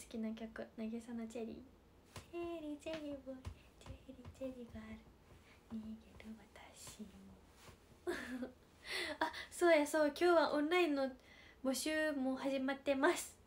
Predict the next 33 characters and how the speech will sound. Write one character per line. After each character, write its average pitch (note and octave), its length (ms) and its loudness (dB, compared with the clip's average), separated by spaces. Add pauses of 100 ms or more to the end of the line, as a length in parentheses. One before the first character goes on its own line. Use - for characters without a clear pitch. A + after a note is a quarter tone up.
(1080)
ま - 80 -4
す。 - 280 -8 (1300)
ぜ C#4+ 120 -2
ひ - 80 -14
来 - 160 -18
て C4 160 -4
ね。 C#4+ 340 -2 (2250)
さ C4+ 120 -6
い、 C#4 120 -2
は - 120 -8
い、 B3+ 160 -6
急 E4+ 140 6
遽 D#4 140 0
初 B3 220 2
め C#4 140 2
て - 140 -6
見 A#3+ 140 0
た A#3+ 100 -10
時、 A3+ 160 -12 (140)
ゆ C#4+ 60 -4
か D#4+ 120 2
た D4+ 140 2
ん A#3+ 80 2
に A#3+ 60 0
最 A#3+ 160 -2
初 B3+ 120 -2
に A#3+ 160 -2
目 D4 140 2
を C4+ 80 4
奪 A#3+ 140 0
わ A#3 60 0
れ A#3 80 -2
た。 - 160 -4